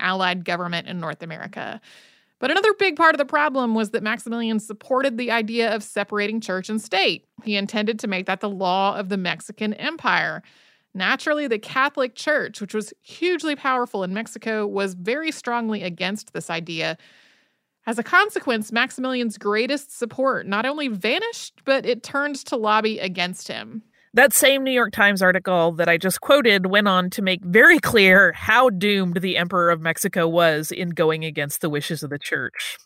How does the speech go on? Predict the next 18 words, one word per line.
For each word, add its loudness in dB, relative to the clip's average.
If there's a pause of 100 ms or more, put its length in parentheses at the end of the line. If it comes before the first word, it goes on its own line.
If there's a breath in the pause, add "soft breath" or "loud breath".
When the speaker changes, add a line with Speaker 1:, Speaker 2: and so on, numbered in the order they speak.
Speaker 2:
It -12
says, 0
quote, 2 (420 loud breath)
"If 0
the 2
champions 2
of 2
the 2
priesthood -2
cannot 6
encounter 0
the 0
mercenaries 2
of 2
Maximilian 2
in 0
the 4
field, 4